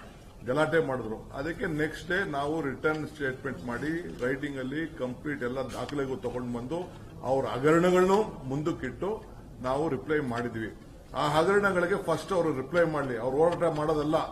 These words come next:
ಅವ್ರ ಪಾದಯಾತ್ರೆ ಪ್ರತಿ ದಿನನೂ ಒಂದೊಂದು ಹಗರಣಕ್ಕೆ ಅವ್ರ ಭಾಗಿ, ಬೊಮ್ಮಾಯಿ ಭಾಗಿಯಾಗಿದ್ದಾರೋ, ಮಂತ್ರಿ ಭಾಗಿಯಾಗಿದ್ದಾರೋ, ಯಡಿಯೂರಪ್ಪನವ್ರು ಭಾಗಿಯಾಗಿದ್ದಾರೋ,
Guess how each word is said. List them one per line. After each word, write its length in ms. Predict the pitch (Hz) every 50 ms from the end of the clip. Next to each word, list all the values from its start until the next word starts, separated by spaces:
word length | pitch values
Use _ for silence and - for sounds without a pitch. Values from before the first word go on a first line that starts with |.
| - - - - - - -
ಅವ್ರ 140 | 127 135
ಪಾದಯಾತ್ರೆ 640 | 127 - 135 139 151 151 165 170 165 165 - 170 160
ಪ್ರತಿ 440 | 151 - - 147 - - 170 160 147
ದಿನನೂ 300 | 156 156 160 160 160 175
ಒಂದೊಂದು 500 | 196 208 190 151 147 147 156 156 147 131
ಹಗರಣಕ್ಕೆ 680 | 131 139 156 165 165 170 160 - 160 180 190 208 - - - - - - - - - - -
ಅವ್ರ 140 | 131 135 131
ಭಾಗಿ, 420 | 120 139 143 156 160 156 165 160
ಬೊಮ್ಮಾಯಿ 420 | 143 131 131 139 143 156 160 156
ಭಾಗಿಯಾಗಿದ್ದಾರೋ, 1120 | 156 151 147 143 143 143 143 143 143 139 135 135 131 123 135 131 135 143 147 147 139 - - - - - - -
ಮಂತ್ರಿ 320 | 117 131 135 135 131 175 185
ಭಾಗಿಯಾಗಿದ್ದಾರೋ, 840 | 160 156 147 143 139 143 135 131 131 135 127 135 135 139 143 147 147
ಯಡಿಯೂರಪ್ಪನವ್ರು 600 | 139 127 123 135 156 170 160 - 190 196 180 147
ಭಾಗಿಯಾಗಿದ್ದಾರೋ, 720 | 147 143 143 143 143 135 127 131 135 123 135 135 156 151